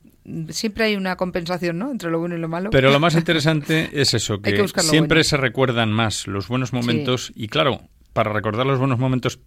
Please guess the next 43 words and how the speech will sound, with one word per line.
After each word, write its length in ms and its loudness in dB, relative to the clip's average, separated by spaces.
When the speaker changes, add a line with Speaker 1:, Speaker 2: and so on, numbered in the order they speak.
Speaker 2:
primero 340 -2
tenemos 260 0
que 100 -2
conseguir 480 -6
esos 260 -4
buenos 300 -6
momentos. 440 -4
Y 180 -2
eso 300 0
en 220 -2
lo 100 0
que 100 -2
no 100 0
reparamos 420 2
muchas 260 0
veces, 320 0
¿no? 240 -4
Ese 200 -4
estar 260 0
juntos, 640 -4
pues, 320 -6
eh, 180 -4
se 180 -4
consigue 440 -4
también 480 -2
mejorar 460 4
ese 220 0
tiempo, 500 -2
conseguir 460 -2
esa 320 -2
mejora 480 0
de 100 2
la 120 0
calidad 460 2
del 200 -2
tiempo 340 0
en 60 -2
el 80 -4
que 80 -6
estamos 380 -2
con, 420 -8
en 180 -6
familia, 460 -2